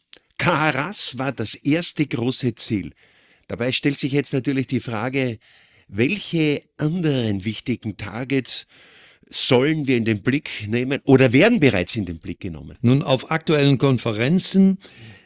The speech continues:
Speaker 2: wird viel über myc gesprochen, das berühmte Onkogen myc. Äh, hier wurden kürzlich Daten zu einem neuen Inhibitor präsentiert, der myc endlich angreifbar machen könnte.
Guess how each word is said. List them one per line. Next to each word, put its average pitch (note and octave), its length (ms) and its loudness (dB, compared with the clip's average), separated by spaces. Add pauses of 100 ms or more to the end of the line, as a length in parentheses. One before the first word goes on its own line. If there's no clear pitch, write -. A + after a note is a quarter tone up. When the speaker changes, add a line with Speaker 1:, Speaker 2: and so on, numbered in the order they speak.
Speaker 2:
wird B2 320 4
viel F3+ 280 4
über C#3 280 4
myc - 640 6
gesprochen, G#2 520 0
das - 380 -2 (100)
berühmte A2 800 0
Onkogen G#2+ 760 2
myc. - 380 4 (960)
Äh, C3 300 0 (100)
hier F#3+ 560 0 (160)
wurden E3 500 2
kürzlich F3+ 520 2
Daten F3 640 2 (120)
zu - 200 -2
einem C3 320 0
neuen F3 360 2
Inhibitor B2+ 840 2 (360)
präsentiert, B2+ 920 2 (360)
der B2 420 2
myc D#3+ 460 4
endlich E3 600 0
angreifbar C3 680 0
machen C3+ 340 -4
könnte. D#3 500 0